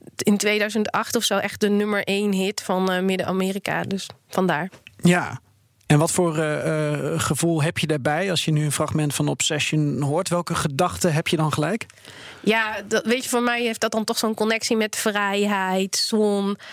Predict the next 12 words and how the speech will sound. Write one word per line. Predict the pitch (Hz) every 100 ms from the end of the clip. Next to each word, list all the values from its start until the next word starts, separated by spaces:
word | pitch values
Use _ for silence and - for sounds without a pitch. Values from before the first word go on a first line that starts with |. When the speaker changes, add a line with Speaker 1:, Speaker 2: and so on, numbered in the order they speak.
| - - - - -
Speaker 1:
chillen, | - 214 208 196 196 202 -
ja. | 208 190 170 _ _
Speaker 2:
Ja, | 160 135 113 - -
noem | 175 185
eens | 175
een | 180
plek | - 185 196
waar | 175
je | 170
nu | 170
aan |
terugdenkt. | 165 175 - 190 233